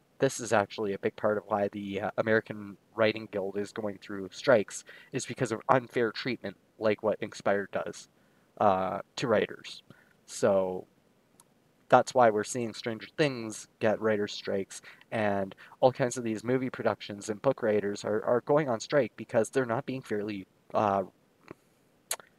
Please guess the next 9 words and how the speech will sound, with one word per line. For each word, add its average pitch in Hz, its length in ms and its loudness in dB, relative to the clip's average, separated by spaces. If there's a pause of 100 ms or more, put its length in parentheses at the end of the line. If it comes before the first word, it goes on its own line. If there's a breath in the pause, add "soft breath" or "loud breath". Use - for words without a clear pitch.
compensated, 127 720 0 (880)
right? 120 260 4 (340 loud breath)
I 170 160 4
put 180 300 4
work 160 240 0
into 120 720 -4 (380)
my, 113 460 2
my 117 160 0
writing, 107 380 2